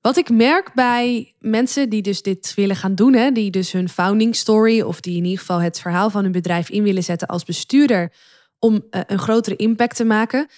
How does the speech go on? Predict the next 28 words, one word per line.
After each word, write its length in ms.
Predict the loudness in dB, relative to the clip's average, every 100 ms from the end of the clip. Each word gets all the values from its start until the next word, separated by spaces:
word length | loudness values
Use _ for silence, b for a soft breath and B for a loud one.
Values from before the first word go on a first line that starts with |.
| b b
Wat 140 | -2 2
ik 80 | 4
daarbij 260 | 4 4
merk 380 | 4 4 2 0
is 200 | -2 0
dat 440 | 2 2 0 -8 _ _ b b b b b b _ _ -2
leiders 560 | 2 2 2 0 0
geneigd 580 | -2 0 2 2 0 0
zijn 460 | 0 0 2 0 -4 _
om 520 | 4 6 6 4 0
die 280 | -4 -2 0
lezing, 640 | 2 4 4 4 4 4 4
die 140 | 2
keynote, 880 | 2 4 6 6 4 4 2 -2 -4 b b b b
net 480 | 0 4 6 6 2
even 320 | 2 4 2
te 120 | 0 -2
veel 460 | 2 4 6 6
richting 540 | 4 2 0 0 0 0
een 280 | 0 -2 -4 _
pitch 300 | -2 0 -2
te 140 | -6 -4
trekken. 360 | -4 -2 -2
Dus 140 | 0 4
net 280 | 4 4
even 280 | 2 0 0
te 120 | -2
veel 480 | 0 2 4 4 0